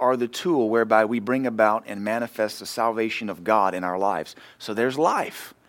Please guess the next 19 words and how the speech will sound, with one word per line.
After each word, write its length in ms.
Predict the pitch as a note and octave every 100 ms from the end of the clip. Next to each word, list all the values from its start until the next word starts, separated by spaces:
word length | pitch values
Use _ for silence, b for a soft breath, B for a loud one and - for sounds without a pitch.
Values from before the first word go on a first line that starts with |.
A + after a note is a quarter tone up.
| b b -
Life 380 | - A#2+ C#3+
is 120 | C#3+ B2
in 120 | B2+
our 80 | A#2
mouth 320 | A2+ B2 -
or 160 | D3 D#3
death 360 | D#3+ G3 A3
is 120 | D3 A2
in 100 | F#2+
our 100 | E2
mouth. 420 | - - - _ _ B B B B B B
And 140 | A2+
not, 240 | C#3 E3 E3
again, 320 | C#3+ C3 D#3
not 160 | D#3 D3+
all 140 | D3+
death 260 | C#3 D3+ D#3
is 100 | C3
bad. 440 | E3 G#3+ C#3+ -